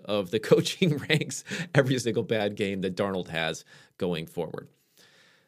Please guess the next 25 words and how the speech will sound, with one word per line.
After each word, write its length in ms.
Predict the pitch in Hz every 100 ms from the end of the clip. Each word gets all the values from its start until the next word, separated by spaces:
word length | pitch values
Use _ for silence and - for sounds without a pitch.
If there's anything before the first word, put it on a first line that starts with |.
| -
Okay, 320 | 165 165 101
Falcons 680 | 92 - 202 208 208 180 - -
at 220 | 143 143
Saints. 640 | - - 156 117 - - - _ _ _ _ _ 117
Uh, 160 | 117
low-key, 460 | 117 151 165 196 180
one 140 | 143
of 60 | 135
the 40 |
best 400 | 120 135 127 -
rivalries 680 | 123 117 127 120 113 120 113
in 100 | 107
football 540 | 101 151 143 147 135 127
and 300 | 104 104 101
one 100 | 104
of 60 |
the 80 | 90
best 200 | 95 92
games 300 | 110 110 98
of 80 | 92
the 60 | 104
weekend. 520 | 135 139 135 127 113 _ - -
Twenty-seven 480 | 143 139 135 120 110
twenty-five, 680 | 123 110 - 135 131 123 110 -
Falcons. 720 | 135 139 139 131 127 117